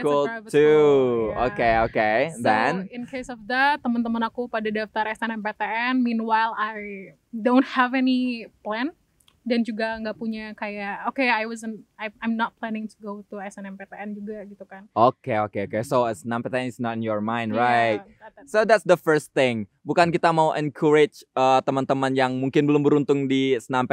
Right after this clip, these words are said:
Speaker 1: T N apa gimana, but we just want to give insight and decision is still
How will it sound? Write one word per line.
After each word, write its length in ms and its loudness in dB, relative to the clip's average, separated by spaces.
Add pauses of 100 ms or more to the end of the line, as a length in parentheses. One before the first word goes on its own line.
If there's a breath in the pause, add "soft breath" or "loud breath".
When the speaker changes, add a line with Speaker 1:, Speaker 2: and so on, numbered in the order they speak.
Speaker 1:
T 80 -2
N 160 0
apa 80 0
gimana, 400 0
but 240 0
we 80 -2
just 320 -2
want 400 0
to 80 4
give 320 4
insight 640 2 (320 loud breath)
and 160 2
decision 400 0
is 160 -2
still 240 2